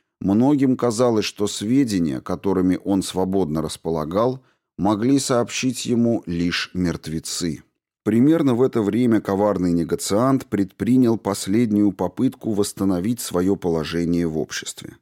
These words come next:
Абсолютный отшельник и изгой, Кервин вдруг решил заключить брак по расчёту, взяв в жёны леди, безупречная репутация которой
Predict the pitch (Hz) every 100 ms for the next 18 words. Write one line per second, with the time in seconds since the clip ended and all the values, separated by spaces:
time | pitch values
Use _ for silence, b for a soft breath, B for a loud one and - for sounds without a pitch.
0 | _ _ _ _ _ - 90 - 110 139
1 | 160 - 113 113 - 123 135 113 104 -
2 | 98 95 87 82 90 135 139 - b b
3 | 120 151 156 139 135 107 101 151 - 104
4 | 101 - 131 110 101 - 101 - 131 113
5 | 85 92 107 110 - 110 117 - - 120
6 | - 57 - _ _ - 80 90 98 85
7 | 80 92 98 85 78 104 139 123 123 117
8 | 107 110 101 117 104 - 98 92 87 -
9 | 82 90 - 87 78 80 76 117 139 143